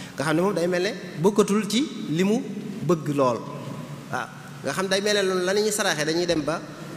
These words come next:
maanaam soxlaatuñ ko. Waaye waqf moom la nga koy def lu am njariñ lay doon. Waaw, ki jënd ab, ab, ab oto ne day daw diggante Touba ak Dakar, waaye lu ci génne rek ci yoonu Yàlla laa koy def.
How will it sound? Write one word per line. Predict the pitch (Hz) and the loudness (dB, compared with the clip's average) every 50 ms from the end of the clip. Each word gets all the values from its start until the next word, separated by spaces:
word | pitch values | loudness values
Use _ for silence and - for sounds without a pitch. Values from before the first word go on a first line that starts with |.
| - - 139 | -12 -8 -6
maanaam | 143 143 151 156 156 151 147 139 139 139 139 147 139 - - - | -4 -2 -2 -2 -2 -2 -2 -2 -4 -4 -6 -8 -10 -10 -10 -10
soxlaatuñ | - - - 165 - 147 135 123 120 120 113 107 - | -6 -4 -4 -2 -2 -2 -2 -4 -4 -4 -6 -8 -8
ko. | - - - - - - | -10 -12 -12 -8 -4 0
Waaye | 165 180 196 208 | 2 2 4 4
waqf | 247 247 - - - - | 4 2 2 -2 -4 -2
moom | 202 196 185 175 180 | 0 0 2 2 2
la | 190 226 | 2 2
nga | 254 247 | 2 2
koy | 240 240 226 | 2 2 2
def | 202 196 175 | 2 0 0
lu | 196 202 202 | 0 0 2
am | - 262 277 277 269 | 2 2 2 2 2
njariñ | 226 247 247 247 240 233 220 | 4 2 4 4 4 2 2
lay | 208 196 180 | 2 2 2
doon. | 151 127 101 90 - - - - - - - - - - - - - - - - | 2 0 -2 -2 -6 -8 -10 -10 -10 -10 -10 -10 -12 -12 -12 -14 -14 -14 -12 -10
Waaw, | - - - - - | -10 -10 -10 -6 -2
ki | 202 214 | 0 2
jënd | 202 254 254 226 - - | 2 4 4 4 2 2
ab, | 196 - 254 208 - - - - - | 0 -4 -4 -6 -10 -10 -8 -4 -2
ab, | - 196 - - - - | -2 -2 -2 -4 -4 -2
ab | 196 - - - | -2 -2 0 0
oto | 202 190 - 147 143 | 0 2 2 0 0
ne | 151 165 | 0 0
day | 170 185 190 190 | 0 0 0 0
daw | 185 190 180 170 | 0 0 0 0
diggante | 160 160 185 170 185 180 180 180 175 165 180 - - - - - - - - - | 0 0 -2 0 0 0 0 0 -2 -4 -4 -6 -8 -12 -12 -12 -12 -10 -4 0
Touba | 190 185 175 170 156 156 - - - - - - - - - - - - - - - - - - - - - - - - - - - - - | 0 2 2 2 2 0 0 -4 -8 -12 -12 -12 -12 -12 -14 -14 -14 -14 -14 -14 -14 -16 -16 -16 -16 -18 -18 -18 -18 -18 -18 -18 -10 -4 -2
ak | 156 143 139 | -2 0 0
Dakar, | 147 135 - 131 110 107 - - - - - - - - | 0 0 0 -2 -8 -8 -10 -12 -12 -12 -12 -12 -6 0
waaye | 151 180 190 196 196 | 2 4 6 6 6
lu | 220 262 | 6 4
ci | 247 - 247 190 180 | 4 2 2 2 6
génne | 226 226 220 214 208 185 | 6 6 6 6 4 2
rek | 160 156 156 214 - - 208 - - - - | 2 0 -2 -2 -6 -8 -8 -8 -8 -8 -4
ci | - 185 | 0 2
yoonu | 185 180 175 | 2 2 2
Yàlla | 170 160 147 143 139 | 2 2 0 0 0
laa | 135 127 120 | 0 -2 -2
koy | 127 127 117 | -2 -4 -4
def. | 104 98 | -4 -6